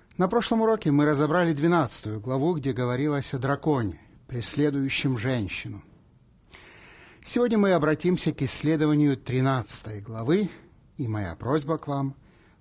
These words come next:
будьте внимательны. Число шестьсот шестьдесят шесть, пожалуй, самое печально знаменитое число в мире. Если вам выдают номерной знак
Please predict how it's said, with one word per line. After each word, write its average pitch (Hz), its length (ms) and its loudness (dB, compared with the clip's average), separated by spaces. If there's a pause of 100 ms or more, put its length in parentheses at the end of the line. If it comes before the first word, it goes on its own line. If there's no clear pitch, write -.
будьте 170 280 -4
внимательны. 120 580 -2 (1700)
Число 226 380 0
шестьсот 196 360 0
шестьдесят 190 440 0
шесть, - 320 0
пожалуй, 127 420 0
самое 175 580 2
печально 143 680 0
знаменитое 117 640 0
число 113 400 -6
в 107 100 -6
мире. 98 540 -6
Если 147 320 -2
вам 160 180 4
выдают 147 460 2
номерной 143 500 2
знак 127 500 0